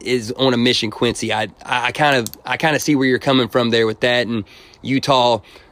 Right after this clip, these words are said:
they're really built up high right now for it. But like you said, if a couple big plays go Oregon's way,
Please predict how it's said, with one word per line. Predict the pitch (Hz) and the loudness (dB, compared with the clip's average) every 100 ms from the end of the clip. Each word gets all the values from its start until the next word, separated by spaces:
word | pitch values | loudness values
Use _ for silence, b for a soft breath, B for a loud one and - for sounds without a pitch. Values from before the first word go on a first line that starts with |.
| - | 0
they're | 131 | 2
really | 131 135 120 | 6 6 4
built | 131 131 | 4 4
up | 120 | 2
high | 151 160 147 | 0 2 2
right | 120 | 0
now | 120 113 | 0 -4
for | - 127 117 | -2 -2 -2
it. | 107 | -2
But | 120 | -2
like | 127 - | -2 -4
you | |
said, | - 139 | -2 -2
if | 120 | -2
a | 104 | -2
couple | 135 123 120 | -2 0 0
big | 120 | -2
plays | - 131 127 107 | 0 2 2 2
go | 123 120 | 2 4
Oregon's | 123 123 113 110 | 4 4 2 0
way, | 139 139 135 131 | 2 4 4 2